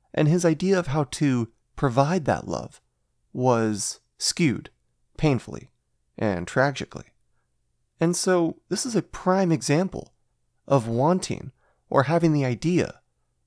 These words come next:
of the right thing when it's very much not.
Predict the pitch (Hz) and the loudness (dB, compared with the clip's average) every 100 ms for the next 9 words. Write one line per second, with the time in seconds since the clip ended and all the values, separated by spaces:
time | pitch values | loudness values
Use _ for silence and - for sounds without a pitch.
0 | - 120 - 131 113 135 190 - - - | -6 -4 0 0 0 -2 -2 -4 -8 -2
1 | 226 85 107 131 _ _ _ _ _ 131 | -2 -2 -8 -14 _ _ _ _ _ 0
2 | 139 139 - 135 151 139 127 - 139 180 | 2 2 -2 0 2 2 0 -2 -2 -2
3 | 165 - | -2 -10